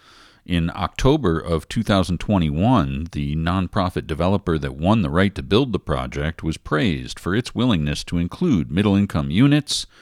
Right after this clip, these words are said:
as a key factor in their winning application. However, most state and federal programs that support affordable rental housing are for people with incomes below eighty percent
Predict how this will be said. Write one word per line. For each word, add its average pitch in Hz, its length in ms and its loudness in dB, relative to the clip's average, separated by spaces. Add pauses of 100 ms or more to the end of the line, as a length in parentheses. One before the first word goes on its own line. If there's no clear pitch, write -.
(340)
as 87 240 -4
a 101 60 0
key 131 320 -8
factor 120 600 -2
in 80 280 -6
their 90 220 0
winning 69 360 -4
application. 76 920 -2 (720)
However, 67 640 -2 (320)
most 76 400 -4
state 92 480 -2
and 92 360 -2
federal 87 360 0
programs 107 720 0
that 80 180 -2
support - 500 -2
affordable 82 520 -2
rental 85 360 -2
housing 123 580 0 (180)
are 73 140 -6
for - 160 -8
people 80 400 -2
with 78 160 0
incomes 80 480 0
below 92 760 -2
eighty 87 260 -4
percent 80 600 -2